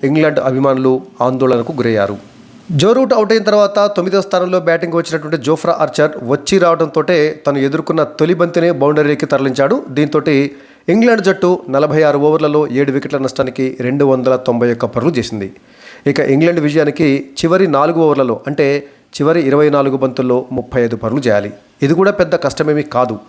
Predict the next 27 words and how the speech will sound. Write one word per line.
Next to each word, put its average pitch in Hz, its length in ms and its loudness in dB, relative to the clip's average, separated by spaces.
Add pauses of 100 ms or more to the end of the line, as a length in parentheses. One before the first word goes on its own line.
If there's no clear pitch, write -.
(520)
ఫజల్ 202 280 0
హక్ 233 180 0
ఫారూఖీ 202 400 0
వేసినటువంటి 185 480 -2
నలభై 165 340 0
ఏడో 165 260 2
ఓవర్లో 160 440 2
జోఫ్రా 147 360 0
ఆర్చర్ 156 340 0
కొట్టినటువంటి 147 500 0
ఒక 139 140 -2
ఫోర్తో 147 380 -2
కలిపి 139 240 0
మొత్తం 151 360 -2 (200)
పది 127 160 0
రన్స్ 123 220 0
వచ్చాయి. 107 380 -2 (580)
ఇక 156 120 0
ఇంగ్లాండ్ 170 760 2
విజయానికి 143 680 -2 (320)
చివరి 208 220 4
మూడు 180 260 2
ఓవర్లలో 160 680 2 (280)
ఇరవై 135 260 2
నాలుగు 123 280 0
పరుగులు 117 280 -4
కావాలి. 107 360 2